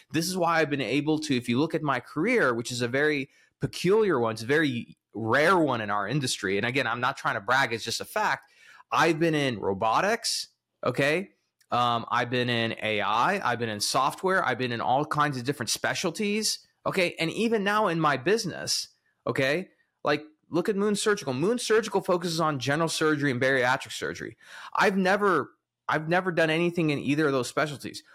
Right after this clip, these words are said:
Why am I being approached is because of my level of success and my track record, okay?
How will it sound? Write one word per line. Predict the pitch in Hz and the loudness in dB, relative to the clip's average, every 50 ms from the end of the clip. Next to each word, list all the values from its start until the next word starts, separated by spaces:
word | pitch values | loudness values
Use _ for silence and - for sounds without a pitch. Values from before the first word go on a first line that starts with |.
| - _ | -18 _
Why | - 120 135 151 160 | 0 2 4 4 4
am | 170 165 165 | 4 4 2
I | 170 | 2
being | 156 156 156 156 151 | 2 2 2 2 2
approached | 135 - - 139 123 143 185 196 - - | -2 -2 -2 0 2 2 2 0 -2 -6
is | - 131 120 | -8 -6 -4
because | 135 143 - 160 143 | -4 -2 -2 -2 -2
of | 147 147 | 0 -2
my | 139 123 123 123 117 - | 0 0 0 -2 -4 -6
level | - 104 113 120 123 135 151 151 160 147 127 | -8 -8 -4 0 0 0 0 2 0 0 0
of | 117 | 0
success | - - - 110 - - - - 196 190 165 135 120 - - - _ _ _ _ _ _ _ _ _ _ - - | -2 -4 -4 -4 -2 -2 0 2 2 2 2 0 0 -2 -4 -6 _ _ _ _ _ _ _ _ _ _ -6 -4
and | 123 120 | -4 -2
my | 120 120 117 | -2 -2 -4
track | - - - 226 208 214 214 - | -4 -6 -4 -2 -4 -4 -2 -2
record, | 151 107 - - 62 67 | -4 -4 -4 -8 -12 -10
okay? | 76 - - 117 120 139 | -10 -6 -4 -2 -2 -2